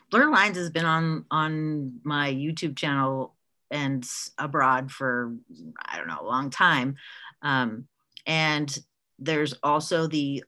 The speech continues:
Oakland, um, Oakland, California page that I have, which I forget the whole dot W W W, whatever it is. Um,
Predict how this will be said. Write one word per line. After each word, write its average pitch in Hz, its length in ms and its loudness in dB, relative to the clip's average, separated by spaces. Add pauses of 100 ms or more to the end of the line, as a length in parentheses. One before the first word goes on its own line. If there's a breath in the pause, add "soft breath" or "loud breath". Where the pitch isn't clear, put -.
Oakland, 165 640 0 (260)
um, 117 640 0 (500)
Oakland, 180 260 -6
California 160 840 0 (1080)
page 131 440 0
that 127 100 -2
I 127 60 -2
have, 120 260 0
which 120 160 -6
I 120 60 -2
forget 117 320 -8
the 110 500 -6
whole 120 500 -4 (760)
dot 147 280 -4
W 135 240 -4
W 123 240 -4
W, 127 300 -4
whatever 120 300 -6
it 120 120 -6
is. 117 260 -6 (480 loud breath)
Um, 120 420 0